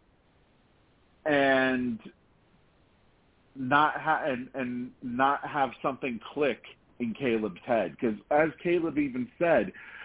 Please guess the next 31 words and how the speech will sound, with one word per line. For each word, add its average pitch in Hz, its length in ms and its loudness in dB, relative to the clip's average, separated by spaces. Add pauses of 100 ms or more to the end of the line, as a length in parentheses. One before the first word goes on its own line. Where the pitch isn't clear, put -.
(140)
before 151 520 2 (120)
Tribal, 113 580 2 (600)
uh, 120 440 4
as 127 240 0
he 135 120 -4
was 127 120 0 (100)
being 127 400 0
interviewed 110 540 -4
by, 107 320 0
uh, 107 580 -4 (300)
i-, 139 40 0
i-, 127 320 0
you 131 140 4
know, 113 180 6
in 127 140 4
his 135 240 4
confessional 127 600 0
that 110 180 0
he 151 240 -6
still 151 180 4
had 131 240 0
no 127 180 2
idea 113 320 0
what 101 260 -4
he 107 120 -14
was 92 200 -10
going 90 300 -6
to 92 60 -6
do. 85 320 0 (640)
And 131 100 6
I 131 140 4